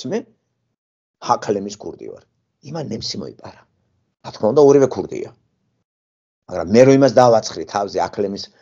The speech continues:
ქურდი, ნემსის ქურდს. მართლა მეუბნება, შენ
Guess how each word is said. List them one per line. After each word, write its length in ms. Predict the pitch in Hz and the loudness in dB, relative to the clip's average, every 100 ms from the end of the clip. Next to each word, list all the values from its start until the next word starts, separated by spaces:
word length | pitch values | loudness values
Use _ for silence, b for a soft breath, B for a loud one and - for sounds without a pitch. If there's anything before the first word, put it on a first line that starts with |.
| b 90 | b -10
ქურდი, 460 | 90 117 101 85 - _ | -6 -4 -2 -4 -8 _
ნემსის 460 | - 107 107 101 - | -4 -2 0 -2 -4
ქურდს. 280 | 104 - - - _ _ _ _ _ _ - | -8 -12 -16 -20 _ _ _ _ _ _ -8
მართლა 200 | 117 101 | -6 -4
მეუბნება, 360 | 104 101 80 64 | -4 -4 -6 -10
შენ 380 | - - 135 | -4 0 0